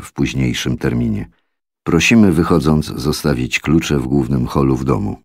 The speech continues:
Właściciel posiada ich duplikaty. Będziemy wdzięczni za jak najszybsze dostarczenie przesyłki do Carfaxu. Z poważaniem, Samuel Billington i syn. Panowie Carter, Patterson i spółka, Londyn,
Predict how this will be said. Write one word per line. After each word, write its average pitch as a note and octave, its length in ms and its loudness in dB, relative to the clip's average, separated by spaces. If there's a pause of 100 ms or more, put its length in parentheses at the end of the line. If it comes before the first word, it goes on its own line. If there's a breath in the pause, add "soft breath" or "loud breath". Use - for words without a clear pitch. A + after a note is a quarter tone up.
(300)
Właściciel D2 640 0
posiada C2 440 -2
ich B1 140 -4
duplikaty. - 640 -6 (720)
Będziemy D#2 440 2
wdzięczni C#2 800 -2
za C2+ 200 -2
jak C2+ 180 -2
najszybsze - 480 -2
dostarczenie B1+ 640 -6
przesyłki - 640 -6
do C2 120 -4
Carfaxu. - 600 -8 (380)
Z - 80 -20
poważaniem, C2 680 -2 (480 soft breath)
Samuel C#2 580 0
Billington C#2 680 0 (120)
i D2 100 -2
syn. - 360 -6 (760)
Panowie C2+ 500 0 (340)
Carter, F2 440 0 (120)
Patterson C#2 560 -2
i - 60 -8
spółka, D2+ 500 -2
Londyn, C#2+ 580 0